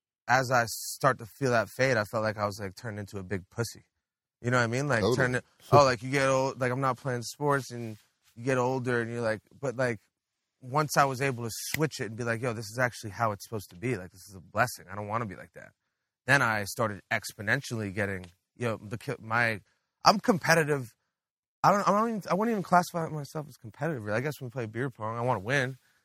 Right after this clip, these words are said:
Speaker 1: and
Speaker 2: Yeah,
Speaker 1: shit.
Speaker 2: of course.
Speaker 1: That's, that's, that's our fucking Super Bowl.
Speaker 2: Of course.
Speaker 1: The Balena Cup. But yeah, it's, it's, it's interesting as men, and especially as men, but also as, like,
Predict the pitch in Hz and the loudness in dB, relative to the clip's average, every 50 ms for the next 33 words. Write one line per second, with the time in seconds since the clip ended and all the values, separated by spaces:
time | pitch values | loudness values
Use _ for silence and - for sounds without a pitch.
0 | _ _ - 254 294 180 147 135 - - 294 302 165 98 - - - - _ - | _ _ -6 -2 0 4 4 4 4 2 0 -4 -4 -4 -6 -10 -18 -20 _ -14
1 | 123 - - - _ 143 135 120 - _ 156 156 151 - 160 143 123 - 147 139 | -14 -14 -16 0 _ 4 4 4 4 _ 4 4 6 6 4 2 2 2 0 0
2 | - - 127 120 113 101 - - 156 120 120 107 107 107 104 107 120 - 135 135 | 2 0 -2 -2 -4 -4 -2 0 0 0 0 2 2 2 2 0 -2 -8 -12 -14
3 | 123 - - 135 269 294 156 104 - 143 120 135 143 143 135 131 113 - 156 135 | -14 -12 -8 -4 -2 0 2 2 2 2 2 2 2 2 2 0 2 2 4 4
4 | 113 - _ _ _ _ _ _ - 120 143 147 131 127 165 160 147 135 135 131 | 4 0 _ _ _ _ _ _ -2 2 4 4 4 6 6 6 8 8 6 4
5 | - - - 147 - - - - - 147 147 131 - - - - 143 147 - - | 2 0 -4 -6 -6 -6 -10 -6 -2 0 0 0 0 -4 -4 -2 -2 -2 -2 -2
6 | - 151 165 165 - 160 143 - - 156 151 143 139 135 127 - - _ _ - | -4 -4 -4 -2 -4 -6 -6 -4 -2 -2 -2 -2 -2 -4 -8 -10 -14 _ _ 2
7 | 135 135 123 107 117 123 120 127 135 143 143 127 117 110 110 107 - _ _ _ | 2 2 2 0 -4 -4 -2 0 2 2 2 0 -2 -4 -8 -12 -16 _ _ _
8 | _ _ - 120 123 117 110 - - - - 135 127 - - - 131 135 120 123 | _ _ -10 -8 -8 -8 -8 -10 -10 -4 -2 -2 -2 -2 -2 -2 -2 -2 -2 -2
9 | 139 143 147 151 160 170 165 139 135 127 127 135 131 - 143 131 123 120 110 113 | 0 2 2 2 2 0 0 0 2 2 2 0 0 -2 -4 -4 -2 -4 -4 -2
10 | 117 110 107 - | -2 -2 -2 -4